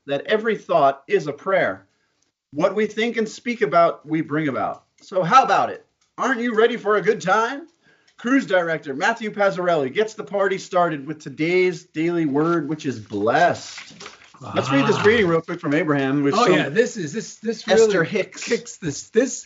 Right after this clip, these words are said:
Speaker 2: really good, this is real good food for thought.
Speaker 1: Yes. So, uh, Esther Hicks says, "Most people do not realize that as they continue to find things to complain about,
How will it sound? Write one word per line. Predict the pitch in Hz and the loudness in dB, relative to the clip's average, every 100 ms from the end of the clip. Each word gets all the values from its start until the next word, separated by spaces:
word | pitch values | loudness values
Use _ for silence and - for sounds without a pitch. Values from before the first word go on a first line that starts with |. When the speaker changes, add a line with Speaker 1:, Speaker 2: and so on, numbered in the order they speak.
| _ | _
Speaker 2:
really | 165 208 220 190 | 0 4 6 4
good, | 170 165 160 | -2 -4 -2
this | 214 | -4
is | 214 147 | -4 -6
real | 175 196 160 | -2 0 0
good | 131 180 127 | 2 0 0
food | - 185 214 220 196 | -4 0 2 0 -2
for | - 135 | -8 -10
thought. | - - 151 143 - _ - _ _ | -10 -2 0 0 -4 _ -20 _ _
Speaker 1:
Yes. | 151 151 123 123 - _ _ _ _ | 0 2 0 -4 -18 _ _ _ _
So, | - 151 147 | -2 4 6
uh, | 143 139 | 6 4
Esther | 156 160 156 | 0 -6 -6
Hicks | 170 - - - _ | -6 -8 -18 -20 _
says, | - 160 160 156 _ _ _ _ | -4 0 2 0 _ _ _ _
"Most | 165 254 - | 0 0 0
people | 226 214 190 | -4 0 -2
do | 156 | 0
not | 190 160 | 0 0
realize | 156 175 147 117 117 - | 0 0 0 0 -4 -4
that | 135 143 | -2 0
as | 147 | -2
they | 151 | -2
continue | 151 156 - 247 262 254 | -6 -8 -6 -2 0 0
to | |
find | - 208 214 208 | 2 2 2 0
things | 208 208 202 | 0 -2 -2
to | 202 | -6
complain | 185 175 185 185 | -10 -6 -2 0
about, | 135 117 101 | 0 -2 -4